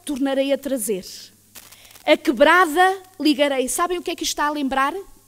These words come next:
O ministério pastoral que não fez. Lembram-se quando lemos no versículo quatro,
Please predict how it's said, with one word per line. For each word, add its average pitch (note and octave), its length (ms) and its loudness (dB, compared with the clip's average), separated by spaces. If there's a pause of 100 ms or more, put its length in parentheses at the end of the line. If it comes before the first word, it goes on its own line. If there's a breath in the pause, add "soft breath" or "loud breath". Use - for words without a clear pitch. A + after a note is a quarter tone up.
(520 soft breath)
O C4 80 -4
ministério C4+ 480 -4
pastoral D#4 480 -8 (120)
que - 80 -12
não D#4+ 300 -6
fez. - 500 -12
Lembram-se B3+ 340 -4
quando A#3+ 180 -6
lemos C4 200 -2
no C4 80 -4
versículo A#3 380 -10
quatro, A3 360 -4